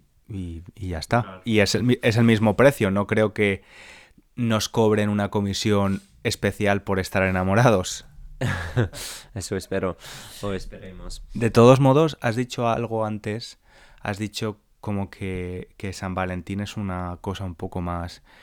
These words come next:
Speaker 1: hetero para parejas heterosexuales, ¿no? Em, yo creo que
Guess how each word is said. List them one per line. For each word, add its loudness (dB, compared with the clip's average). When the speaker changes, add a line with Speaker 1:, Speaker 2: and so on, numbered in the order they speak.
Speaker 1:
hetero -4
para -8
parejas -8
heterosexuales, -8
¿no? -8
Em, -2
yo -6
creo -6
que -8